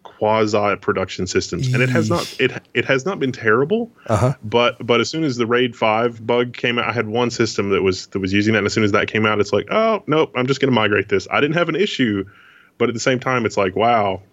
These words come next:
Speaker 1: this is, this is pretty nuts." It was on my to-do list to do the, the same style testing that I did with, uh,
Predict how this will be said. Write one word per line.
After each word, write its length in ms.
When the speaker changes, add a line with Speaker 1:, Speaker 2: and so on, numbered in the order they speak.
Speaker 1:
this 180
is, 260
this 220
is 100
pretty 300
nuts." 260
It 80
was 120
on 120
my 120
to-do 400
list 420
to 100
do 220
the, 280
the 140
same 300
style 400
testing 440
that 100
I 80
did 300
with, 260
uh, 220